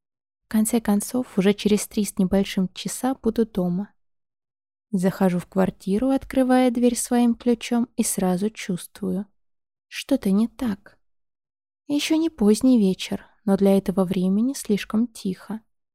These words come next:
Правда, мне навстречу тут же выходит Алекс.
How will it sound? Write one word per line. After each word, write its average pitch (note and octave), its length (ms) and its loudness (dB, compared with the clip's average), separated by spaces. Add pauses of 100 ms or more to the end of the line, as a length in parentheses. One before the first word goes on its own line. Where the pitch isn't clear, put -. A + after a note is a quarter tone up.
(500)
Правда, G3+ 440 2
мне A3+ 240 4
навстречу A3+ 640 0
тут G3 240 -2
же F#3 140 -2
выходит G3+ 580 -2
Алекс. - 560 -4